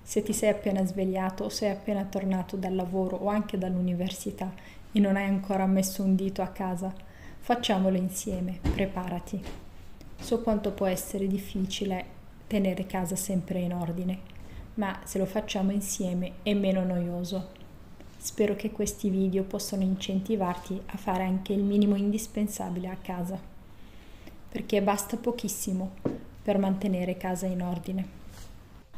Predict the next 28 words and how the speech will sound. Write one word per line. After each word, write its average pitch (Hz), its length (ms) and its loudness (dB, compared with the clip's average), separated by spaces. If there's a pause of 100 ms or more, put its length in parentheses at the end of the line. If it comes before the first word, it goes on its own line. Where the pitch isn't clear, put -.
(280)
Le 220 160 6
faccende 208 500 4
domestiche 202 640 0
sembrano 196 520 0
più 240 120 -2
difficili 220 640 0
di 208 100 2
quello 196 360 4
che 208 120 -6
sono 202 440 -2
e 208 80 -2
possono 233 420 0
occupare 202 640 -2 (220)
spazio - 580 -2
nella 202 240 -2
nostra 202 400 -2
testa 202 500 -2 (320)
più - 180 4
grande 190 360 4
di 190 100 2
quello 190 300 0
che 190 140 -6
serve. 190 560 -4 (580)
Insieme 214 600 4
facciamo 202 720 -2 (240)
passo 208 400 -2
a 220 80 4
passo 240 640 0